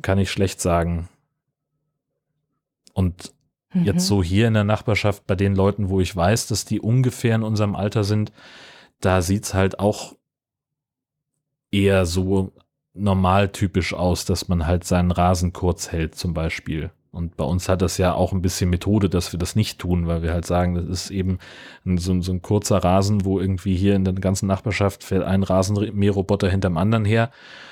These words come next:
Speaker 1: Ähm, und die Gärten sind halt tot.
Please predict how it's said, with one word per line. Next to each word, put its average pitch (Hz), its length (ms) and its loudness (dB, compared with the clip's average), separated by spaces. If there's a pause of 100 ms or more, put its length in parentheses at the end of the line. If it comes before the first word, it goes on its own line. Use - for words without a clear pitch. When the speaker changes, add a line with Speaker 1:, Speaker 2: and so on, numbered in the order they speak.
(140)
Speaker 1:
Ähm, 92 380 2 (120)
und 98 260 -8
die 98 280 0 (540)
Gärten 95 300 2
sind 95 200 2
halt 92 180 2
tot. 98 380 0